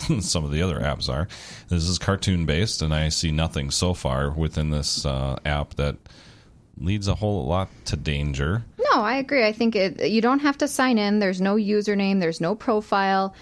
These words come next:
Speaker 2: Um, I think it's really just trying to teach you, uh, an understanding of consequences to the actions that you're choosing, and, um, kind of the idea of compassion and emotional response versus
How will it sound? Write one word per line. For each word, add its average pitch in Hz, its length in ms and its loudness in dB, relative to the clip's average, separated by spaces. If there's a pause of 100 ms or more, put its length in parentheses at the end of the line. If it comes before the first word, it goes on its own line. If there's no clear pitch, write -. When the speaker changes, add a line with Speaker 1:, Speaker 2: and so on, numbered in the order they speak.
(240)
Speaker 2:
Um, 170 380 0
I - 80 0
think 214 240 0
it's 196 140 -4
really 220 360 2
just 190 360 0
trying 180 260 0
to 190 80 0
teach 226 480 -2
you, 180 600 2
uh, 160 260 0
an 180 140 0
understanding 185 760 0
of 165 140 -2
consequences 208 680 -2
to 220 100 0
the 208 120 2
actions 190 360 0
that 220 80 -2
you're 269 120 -2
choosing, 165 600 0 (380)
and, 196 600 2 (120)
um, 170 600 0 (340)
kind 208 200 0
of 185 80 0
the 180 140 2
idea 175 320 2
of 160 340 0
compassion 185 580 0
and 175 120 0
emotional 165 480 0
response 160 500 -2
versus 156 800 0